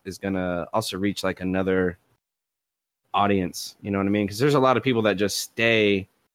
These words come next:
um, on YouTube,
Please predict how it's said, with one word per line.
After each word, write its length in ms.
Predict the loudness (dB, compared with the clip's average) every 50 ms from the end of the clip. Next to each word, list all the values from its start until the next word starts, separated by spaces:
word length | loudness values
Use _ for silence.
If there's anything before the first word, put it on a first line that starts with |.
| _ _ _ _ _ _ _ _ -6
um, 800 | -4 -2 0 0 0 0 0 0 0 -2 -2 -4 -4 -6 -10 -12 _ _ _ _ _ _ _ _ _ _ _ _ _ _ _ -2
on 640 | 0 2 2 2 2 2 2 2 2 0 0 -2 -6 _ _ -8
YouTube, 380 | -6 -4 -4 -4 -6 -8 -8